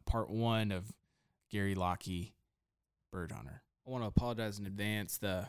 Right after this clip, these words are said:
first five or ten minutes of audio has a few little whirs and other sounds in there that <laughs> might not bother you, but as an editor of the podcast, it sure bothers me. Uh, Gary has hearing aids, so, you know, years of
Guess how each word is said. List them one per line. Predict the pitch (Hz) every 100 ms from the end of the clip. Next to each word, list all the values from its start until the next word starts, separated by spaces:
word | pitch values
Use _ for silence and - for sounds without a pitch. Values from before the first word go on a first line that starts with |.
| -
first | 117 113
five | - 113 107 104
or |
ten | 92 - 123
minutes | 113 104 -
of | 101
audio | 101 101 101 101 95
has | 113 113 - - _
a | 113
few | - 123
little | 117 113 107 98 120 - 131
whirs | 110 107 110 110 107
and | 101
other | 98 98
sounds | 98 110 107 107
in | 107
there | 107 107 104 - _ _ -
that | - - -
<laughs> | - - - _ _ - _ -
might | 131 147
not | 131 123
bother | 135 127 123
you, | 117 120
but | 107
as | 101 98
an | 64
editor | 113 117 110 107 101 -
of | 92 98
the |
podcast, | - 92 95 101 90 -
it | -
sure | 92
bothers | 95 90 82 -
me. | 92 101 101 98 - - _ _ _ -
Uh, | 92 87 98
Gary | 113 117 110 104 98 123
has | 113 95 92 -
hearing | - 156 131 104
aids, | 90 92 127 - -
so, | - - 87 - - _ _ _ _ _ _
you | 92
know, | 92 - 101
years | 107 104 101
of | 95 98